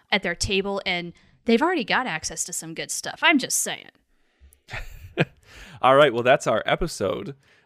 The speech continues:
Speaker 2: Uh, if you guys like the episode, or if you like our show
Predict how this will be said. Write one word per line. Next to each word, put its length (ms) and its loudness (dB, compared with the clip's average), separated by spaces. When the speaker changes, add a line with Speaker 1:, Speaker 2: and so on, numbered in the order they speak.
Speaker 2:
Uh, 380 8
if 160 2
you 180 2
guys 360 6
like 280 4
the 140 4
episode, 460 4
or 140 8
if 140 2
you 60 0
like 220 2
our 120 0
show 720 2